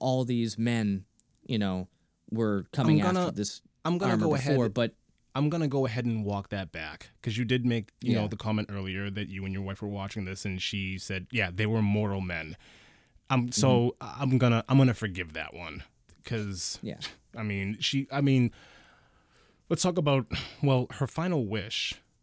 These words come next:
Speaker 2: 'cause, you know, Max was feeling generous, was she wanted to become the
Speaker 1: Mm-hmm.
Speaker 2: ultimate apex predator. So,
Speaker 1: Oh my
Speaker 2: okay.
Speaker 1: God, yeah.
Speaker 2: She,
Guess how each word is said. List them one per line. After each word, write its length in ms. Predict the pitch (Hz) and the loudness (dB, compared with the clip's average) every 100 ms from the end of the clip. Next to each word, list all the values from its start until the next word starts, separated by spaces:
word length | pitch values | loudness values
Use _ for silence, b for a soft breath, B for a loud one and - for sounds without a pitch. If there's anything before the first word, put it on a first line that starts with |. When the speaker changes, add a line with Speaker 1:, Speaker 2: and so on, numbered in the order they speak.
| _ | _
Speaker 2:
'cause, 400 | - 107 92 85 | -6 -4 -2 -2
you 100 | 120 | -2
know, 180 | 92 85 92 | -2 -4 -4
Max 240 | 98 - | -4 -4
was 120 | 110 | -6
feeling 280 | - 101 92 | -4 -4 -4
generous, 540 | 104 95 90 98 - | -4 -4 -6 -8 -8
was 280 | 113 104 98 | -6 -4 -2
she 140 | - 110 | -2 0
wanted 220 | 110 104 | -2 -2
to 40 | |
become 340 | 107 107 107 95 | -6 -4 -4 -2
the 80 | 95 | -4
Speaker 1:
Mm-hmm. 80 | 127 | -4
Speaker 2:
ultimate 300 | 131 135 127 | 0 0 0
apex 360 | 107 - 107 - | -6 -8 -10 -10
predator. 440 | 104 82 80 - _ | -10 -8 -12 -16 _
So, 580 | - 131 127 123 120 - _ - | -6 -2 2 2 2 0 _ -2
Speaker 1:
Oh 120 | 131 | -2
my 60 | 87 | 0
Speaker 2:
okay. 220 | 87 82 | -4 -4
Speaker 1:
God, 120 | 85 82 | -6 -8
yeah. 240 | 87 82 - _ _ _ _ _ - | -10 -12 -18 _ _ _ _ _ -4
Speaker 2:
She, 260 | 196 131 | -2 -2